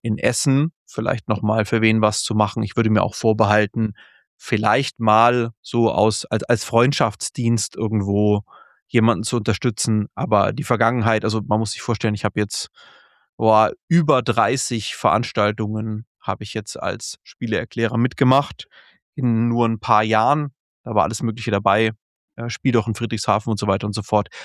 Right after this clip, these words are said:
Das wird's bei mir auch nicht mehr geben. Also ich würd's jetzt nicht so absolut sagen wie bei Chris, aber dass die Zeiten, dass ich jetzt zur Spiel doch am Bodensee fahre und dann da am Campingplatz schlafe, weil der am ehesten noch bezahlbar ist und dann da morgens aufstehe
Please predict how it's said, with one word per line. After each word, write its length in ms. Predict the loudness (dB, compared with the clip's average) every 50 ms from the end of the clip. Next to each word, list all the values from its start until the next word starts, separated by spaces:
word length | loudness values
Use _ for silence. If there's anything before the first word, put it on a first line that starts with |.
| -12 _
Das 120 | -4 -2 0
wird's 160 | 0 0 0
bei 120 | 0 0
mir 180 | 2 4 4 4
auch 140 | 2 2 0
nicht 180 | -2 -2 -2
mehr 140 | -2 -4 -4
geben. 360 | -6 -8 -8 -8 -10 -12 -16 _ _ _ _ -6
Also 380 | -6 -6 -4 -4 -6 -8 -8 -10 _ _ _ _ _
ich 80 | -6
würd's 140 | -6 -4 -4
jetzt 100 | -2 -2
nicht 140 | -2 0 2
so 80 | 2 2
absolut 420 | 2 2 0 -2 -2 -2 -2 0
sagen 320 | 2 2 2 2 0 0 -2
wie 80 | -2
bei 120 | -2 -2 -2
Chris, 360 | -2 -2 -2 -2 -2 -4 -8
aber 400 | -6 -4 -2 0 2 2 2 0 -2 -8 -20 -20 -20 -20 _ _ _
dass 260 | -2 -2 -2 -2 -4
die 120 | -8 -6 -2
Zeiten, 380 | 0 2 2 2 0 0 0
dass 200 | 0 0 0 -2
ich 100 | -6 -4
jetzt 340 | -4 -4 -4 -6 -10 -10 -12 _ _ -8
zur 140 | -8 -6
Spiel 200 | -6 -4 -2 0
doch 140 | 0 2 2
am 120 | 2 0 0
Bodensee 400 | 0 -2 -2 -2 0 -2 -2 -2
fahre 420 | 2 2 2 2 2 2 0 -2 -4 _ _ _ _ _ _ _ _ _
und 260 | -2 0 0 0 2 0
dann 140 | 0 0
da 260 | 2 2 2 2 2 0
am 200 | -4 -6 -6 -4
Campingplatz 640 | -2 -2 0 0 -2 -2 -2 -4 -6 -6 -6 -6
schlafe, 540 | -6 -2 -2 0 -2 -2 -4 -4 -4 -4 -4 -4
weil 280 | -4 -4 -4 -4 -6 -6 -8
der 300 | -6 -4 -4 -4 -6 -6
am 160 | -6 -6 -2
ehesten 380 | 2 4 4 4 2 2 0 0
noch 120 | 0 0
bezahlbar 580 | -2 -4 -2 0 2 2 2 2 2 2 2 2
ist 240 | 0 -2 -4 -8 -12 -18 -20 -20 -20 _ _ -16
und 140 | -8 -4 -2
dann 120 | -2 0
da 120 | 2 2 2
morgens 360 | 4 4 4 2 0 -2 -2
aufstehe 760 | 0 0 0 0 -2 -4 -2 0 2 2 2 0 0 -4 -8